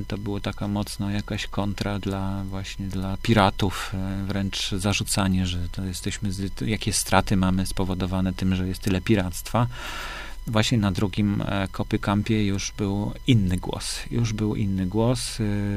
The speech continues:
troszeczkę bardziej stonowany i taki bardziej przyglądający się. Ciekaw jestem, co w tym roku, jak to się zmieni, w którą stronę znowu, bo może powrócić do starego, mm, e, s-,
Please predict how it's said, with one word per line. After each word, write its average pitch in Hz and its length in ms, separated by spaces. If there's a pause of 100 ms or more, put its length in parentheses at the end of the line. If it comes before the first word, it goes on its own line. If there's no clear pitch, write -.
(220)
troszeczkę - 460
bardziej 101 300
stonowany 107 640
i 110 60
taki - 240
bardziej 101 480 (420)
przyglądający 107 840
się. - 200
Ciekaw 117 300
jestem, 104 260
co 98 140
w - 40
tym 104 180
roku, - 300 (480)
jak 110 180
to 107 100
się 104 140
zmieni, 95 400
w 113 60
którą 95 280
stronę 90 420
znowu, 92 220
bo 101 100
może 98 220
powrócić 107 520
do 92 120
starego, 92 480
mm, 98 840
e, - 20
s-, - 200